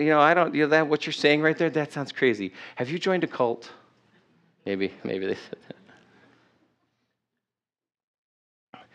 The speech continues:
You know, you know, see, because it seems a lot like what many of us have had to do or may have to do as well.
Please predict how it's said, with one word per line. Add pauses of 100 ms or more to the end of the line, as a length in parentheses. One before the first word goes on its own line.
(500)
You
know,
you
know,
see,
because (520)
it
seems
a
lot
like
what
many
of
us (240)
have
had
to
do
or
may
have
to
do
as
well.